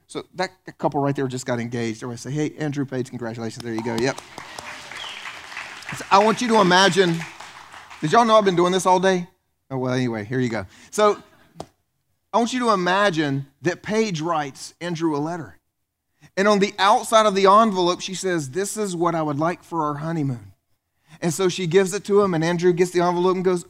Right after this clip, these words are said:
"Oh, what she wants for our honeymoon." How would that go? This isn't, "Andrew, you should read this." This is, "Andrew, don't you walk with her?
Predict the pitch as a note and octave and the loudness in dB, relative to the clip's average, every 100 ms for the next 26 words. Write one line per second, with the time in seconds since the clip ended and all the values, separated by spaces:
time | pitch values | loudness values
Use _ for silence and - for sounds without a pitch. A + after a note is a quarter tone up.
0 | - E4+ G#4+ D#3+ - G3 G#3+ A3 G#3+ G#3 | -4 -2 0 0 -2 -6 -6 -2 -2 -2
1 | G#3+ G3+ G#3+ A3 E3+ A#2 G2 _ _ _ | -2 -2 0 0 -2 -4 -8 _ _ _
2 | _ _ _ _ _ _ _ _ _ _ | _ _ _ _ _ _ _ _ _ _
3 | _ _ _ _ _ _ _ _ _ _ | _ _ _ _ _ _ _ _ _ _
4 | _ _ _ _ _ _ _ _ A3 B3 | _ _ _ _ _ _ _ _ -2 0
5 | A3 G#3+ G#3 A#3 G#2+ - _ _ _ _ | 2 2 0 -4 -6 -14 _ _ _ _
6 | _ _ _ _ _ _ _ - F#3 C#4 | _ _ _ _ _ _ _ -8 -2 -2
7 | A#3+ C4+ A#3+ B3 - _ _ _ - - | 0 0 0 -4 -10 _ _ _ -4 0
8 | D#3 F#3 A#2+ - - - - E3+ F3 D#3+ | 2 2 4 4 4 2 2 4 4 4
9 | F#3 G#3 - - - _ - F3+ F#3 D#3+ | 4 2 0 -12 -20 _ -12 -10 -4 -4
10 | C#3 - _ _ _ - F#3 F#3 D3+ G2+ | -4 -10 _ _ _ -12 -8 -8 -8 -10
11 | - _ _ _ _ - E3+ G#3+ E3+ C#3 | -16 _ _ _ _ -6 -6 -2 0 0
12 | F3 G#3 F#3 G3 F#3+ | -2 -6 -10 -10 -10